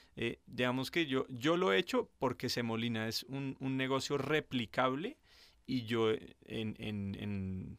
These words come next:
yo ya llevo seis años en el grupo y he abierto tres de los últimos de Semolinas, porque yo antes estaba en otros,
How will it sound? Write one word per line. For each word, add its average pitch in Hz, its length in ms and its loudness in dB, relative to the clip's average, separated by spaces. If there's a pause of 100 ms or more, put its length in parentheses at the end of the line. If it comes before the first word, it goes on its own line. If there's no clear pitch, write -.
yo 107 140 -6
ya 110 160 -4
llevo 123 300 -2
seis 139 320 -2
años 131 240 -4
en 143 100 -6
el 120 80 -8
grupo 117 400 -6
y 113 180 -2
he 107 80 0
abierto 110 640 -4 (140)
tres 143 360 2
de 127 100 -2
los 127 180 -4
últimos 110 540 -8
de 113 340 -10
Semolinas, 117 480 -4
porque 113 200 -10
yo 104 180 -6
antes 107 180 -8
estaba 110 240 -4
en 104 80 -6
otros, 107 380 -10